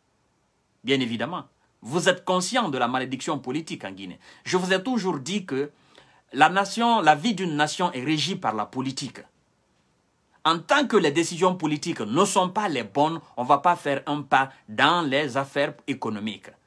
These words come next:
dans les affaires sociales. Sur tous les facteurs du développement, on ne peut pas faire un développement. On avance. Il dit, « Chers compatriotes, notre action n'a rien d'un coup d'État.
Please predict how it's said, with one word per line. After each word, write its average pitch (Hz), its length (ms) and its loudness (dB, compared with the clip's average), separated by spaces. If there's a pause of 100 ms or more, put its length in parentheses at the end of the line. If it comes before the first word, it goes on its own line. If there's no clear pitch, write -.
(180)
dans 139 180 4
les 143 220 0
affaires 143 280 -2
sociales. 113 540 -10 (200)
Sur 147 240 -6
tous 262 220 4
les 147 120 2
facteurs 151 380 -2
du 117 100 -8
développement, 120 640 -2
on 120 40 -4
ne 107 40 -8
peut 117 100 -8
pas 131 140 -2
faire 120 260 -8
un 110 60 -8
développement. 90 560 -14 (220)
On 123 160 0
avance. 113 400 -2 (840)
Il 143 120 0
dit, « 196 100 0
Chers 214 240 6
compatriotes, 147 720 -2 (380)
notre 208 280 4
action 170 380 2
n'a 135 180 4
rien 196 280 2
d'un 156 180 -2
coup 147 140 -6
d'État. 113 320 -8